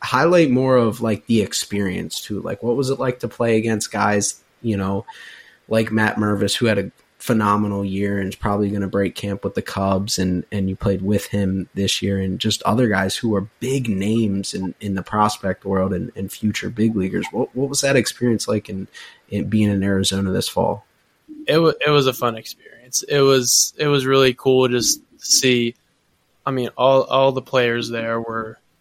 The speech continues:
Speaker 2: <laughs> really good. It was, it was nice. Just instantly, like,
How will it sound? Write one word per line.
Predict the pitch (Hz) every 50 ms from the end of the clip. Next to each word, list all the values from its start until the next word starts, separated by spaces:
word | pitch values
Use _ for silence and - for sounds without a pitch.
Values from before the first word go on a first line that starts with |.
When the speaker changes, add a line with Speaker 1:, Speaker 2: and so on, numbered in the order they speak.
| _ _ _ _
Speaker 2:
<laughs> | - - - - - 170 143 - - -
really | 185 156 135 147 135 131 127 123 120
good. | 120 120 117 117 117 110 -
It | - 127 127
was, | 127 127 123 123 117 113 - - - - - - - - _
it | _ 139
was | 135 127 113
nice. | 123 120 117 117 113 117 113 - -
Just | - - 131 123 117 - - - - _ _ _
instantly, | - 156 147 135 - 127 127 123
like, | 117 113 113 107 - -